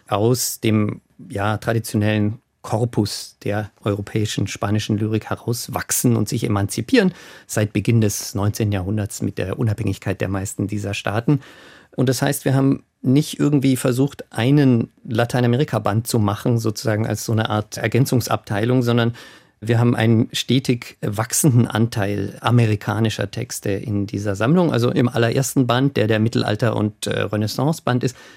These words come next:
gibt's einen einzigen Text von einem, nämlich von einem der allerersten spanischen Dichter, die in der Neuen Welt in Mexiko geboren sind.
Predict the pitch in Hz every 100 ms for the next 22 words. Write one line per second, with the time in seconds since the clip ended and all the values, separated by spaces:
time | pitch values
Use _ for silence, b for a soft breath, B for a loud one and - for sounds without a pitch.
0 | B 135 127 - 113 113 107 120 107 110
1 | - 107 - - - 120 117 107 104 107
2 | b b b 117 123 120 127 113 117 113
3 | 107 110 107 110 - 110 104 92 - -
4 | 107 113 110 120 123 104 104 b b b
5 | _ 120 117 107 101 104 98 104 113 98
6 | - - - 95 95 107 123 180 147 151
7 | 160